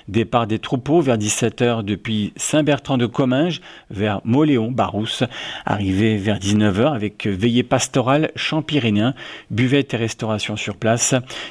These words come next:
puis concert de rock occitan festif à vingt et une heures.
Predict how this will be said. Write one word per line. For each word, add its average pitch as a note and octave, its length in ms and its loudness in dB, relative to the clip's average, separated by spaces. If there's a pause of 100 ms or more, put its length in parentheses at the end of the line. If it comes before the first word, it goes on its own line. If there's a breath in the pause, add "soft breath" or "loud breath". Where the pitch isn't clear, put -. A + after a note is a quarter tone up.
(120)
puis C#3+ 160 2
concert C3+ 420 0
de A#2+ 80 0
rock A#2+ 260 2
occitan A#2 460 -2
festif B2 560 -2
à A2 100 2
vingt A2 260 0
et G#2+ 60 0
une G2 120 2
heures. A2 240 2